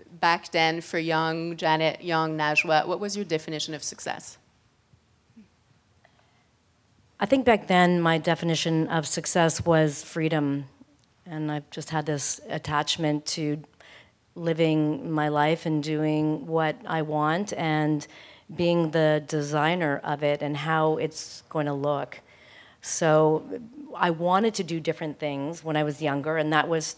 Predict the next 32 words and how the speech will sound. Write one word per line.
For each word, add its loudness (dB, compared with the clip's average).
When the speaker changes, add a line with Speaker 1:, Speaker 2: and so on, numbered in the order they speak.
Speaker 2:
actually -10
traveling. -2
Speaker 1:
Mm-hmm. -16
Speaker 2:
And -2
I 4
left 0
home 0
when 2
I 4
was 0
eighteen, -2
and 0
I 0
moved 0
to -4
Rome 0
by 2
myself, 0
and 0
that's -2
where -2
I -2
went -6
to -6
university, 2
and 4
I 2
stayed 4
there 8
for 0
eight 0
years. 2